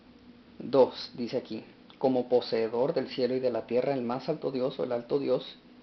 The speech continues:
ha y ejercicia, ejerce autoridad en ambas esferas, esferas, en las dos esferas. A, en la autoridad celestial como el Elión", y nos da referencias. B,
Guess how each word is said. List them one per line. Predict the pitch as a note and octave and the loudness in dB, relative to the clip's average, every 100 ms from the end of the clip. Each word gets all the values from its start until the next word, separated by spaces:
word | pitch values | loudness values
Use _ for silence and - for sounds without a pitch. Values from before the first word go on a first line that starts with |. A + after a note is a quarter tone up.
| - - | -20 -6
ha | C3 A#2+ D#3+ - - - - - - - | -2 0 -2 -8 -18 -20 -20 -20 -14 -4
y | C3 | 0
ejercicia, | A2+ - A2+ - - E3 G3+ C3+ A#2+ - - - - - - - - | 0 0 -2 -4 -8 -8 -6 -6 -6 -10 -20 -20 -20 -20 -20 -12 -2
ejerce | A#2+ D3+ D#3+ - - B2 | 0 2 2 2 -2 -2
autoridad | B2 A#2 A2 A2 B2 E3 - | 0 -2 0 0 -2 -2 -6
en | B2 A#2 - | -4 -4 -4
ambas | B2+ C#3 D3 - | -2 0 -2 -4
esferas, | - - - A2 G#2+ C3 - - | -10 -10 -2 -2 -2 -8 -14 -6
esferas, | A#2+ - B2 A2+ A#2+ - | -6 -2 -2 -2 -4 -8
en | A#2 | -6
las | G2+ | -4
dos | - A#2 | -4 -4
esferas. | D3 - A2+ - - - - - - - - - - | -6 -4 -4 -4 -10 -20 -20 -20 -20 -20 -20 -20 -6
A, | B2 A#2 G#2+ - - - - - - - | -2 -2 -4 -14 -20 -20 -20 -20 -18 -4
en | A#2+ | 0
la | A#2+ | 0
autoridad | A#2 A#2 A#2 B2 A#2+ - - - | 0 0 2 2 0 -6 -18 -6
celestial | C3+ A#2 - A2 A#2 C#3+ D#3 - - - | -4 -4 -6 -2 0 -2 -6 -14 -20 -10
como | - A#2+ A2 - | -2 0 0 0
el | A2+ | 0
Elión", | G#2+ G#2+ A2+ - B2 - - - - | 0 -2 -4 -6 -12 -20 -20 -16 -6
y | |
nos | A2+ G#2+ | -4 0
da | A2 | 0
referencias. | A2 - A2 B2 C3+ C#3+ C3 - - - - | 0 -4 -2 -2 0 -2 -2 -10 -20 -20 -8
B, | A#2 A2+ G#2+ | 0 2 2